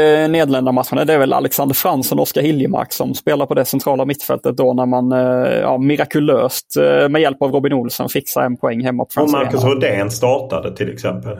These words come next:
Speaker 2: Jag tror John Guidetti startade den matchen. Eh, så att det kändes inte som att, att lag, att då lyckades ju Janne på något sätt, eh, eh, bygga ihop något, eh,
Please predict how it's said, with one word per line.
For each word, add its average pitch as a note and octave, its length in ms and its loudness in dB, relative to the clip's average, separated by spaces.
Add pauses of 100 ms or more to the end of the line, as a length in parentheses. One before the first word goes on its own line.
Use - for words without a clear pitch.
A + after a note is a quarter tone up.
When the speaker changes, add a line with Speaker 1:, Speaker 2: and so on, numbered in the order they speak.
Speaker 2:
Jag A#2 140 -8
tror G#2+ 160 2
John G#2+ 220 2
Guidetti A2+ 460 -2
startade A2+ 480 -2
den F#2 200 -4
matchen. F2+ 220 -6 (760)
Eh, F#2+ 200 0
så F#2 160 -4
att - 220 -4 (300)
det A#2 80 -2
kändes A2+ 540 0
inte C3 280 2
som G2+ 240 -2
att, G2 220 -2 (640)
att B2+ 140 -2
lag, C3 360 2
att A2 200 -2
då E3+ 140 2
lyckades C3+ 640 0
ju D3 120 4
Janne G3+ 320 0
på D3+ 160 -2
något A#2+ 280 0
sätt, A2+ 360 -2
eh, G#2 760 0
eh, G2+ 880 2
bygga B2+ 360 2
ihop A2+ 480 -2
något, G2 420 -4
eh, A2 280 2